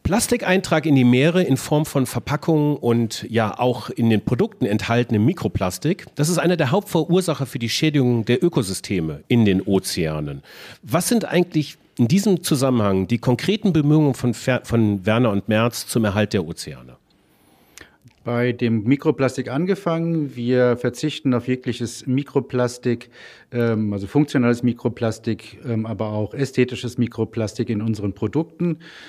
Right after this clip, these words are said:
Speaker 2: Ähm, das sind immer mit Rezepturanpassungen verbunden, aber das ist uns gelungen.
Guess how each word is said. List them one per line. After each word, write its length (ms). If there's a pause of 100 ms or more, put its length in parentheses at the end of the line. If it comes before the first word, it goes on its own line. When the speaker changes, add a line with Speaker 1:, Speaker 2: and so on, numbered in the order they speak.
(160)
Speaker 2:
Ähm, 480
das 140
sind 160
immer 180
mit 180
Rezepturanpassungen 960
verbunden, 600
aber 240
das 220
ist 180
uns 240
gelungen. 560